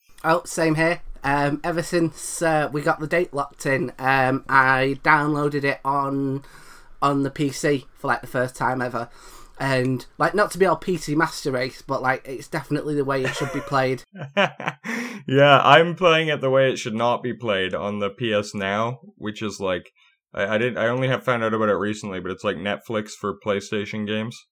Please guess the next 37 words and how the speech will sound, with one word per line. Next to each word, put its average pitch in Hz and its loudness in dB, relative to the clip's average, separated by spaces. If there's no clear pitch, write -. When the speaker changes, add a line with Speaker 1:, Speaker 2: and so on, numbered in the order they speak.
Speaker 2:
Yeah, 143 8
so 139 6
I 143 8
didn't 170 2
get 147 2
any 135 2
of 135 -2
the 120 -6
D 120 -2
L 117 4
C 120 -4
in 120 -2
this 120 -6
last 110 -2
run 110 -2
or 107 -2
anything, 107 -6
but 104 0
I 104 0
also 127 -2
didn't 110 -8
really 98 -4
beat 107 -6
it. 104 0
I 92 -2
didn't 123 -4
touch 110 -4
any 107 -4
of 95 -8
the 101 -14
storyline. 101 -2
I 101 -4
just 113 -8
sort 101 -2
of 98 -2
went 95 -4
into, 98 -6